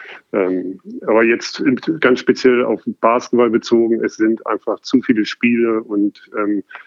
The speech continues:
es macht keinen Sinn aus meiner Sicht, ähm, das kann man sich noch so schön reden, Nationalmannschaftsfenster zu machen, wo die besten Spieler nicht spielen.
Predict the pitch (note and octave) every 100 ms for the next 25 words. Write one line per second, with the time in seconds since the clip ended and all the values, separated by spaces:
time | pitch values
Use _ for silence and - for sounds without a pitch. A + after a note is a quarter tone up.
0 | _ _ A2+ - A#2+ - - A#2+ A#2 G#2
1 | A#2+ C3 C3+ A#2 A2+ A2 A2+ A#2 G#2+ A#2
2 | - - _ E3 G#2 G2+ A2 - A2+ G#2
3 | G#2+ B2 - B2+ - A#2+ A#2+ A#2 A#2 A2+
4 | - A#2+ A2+ A#2+ - A2 - A#2+ A2 A2+
5 | - A#2+ G#2+ A#2+ A2 G#2+ G#2 A2+ - A2+
6 | A2+ - B2+ A#2+ A#2 G#2 - A#2+ B2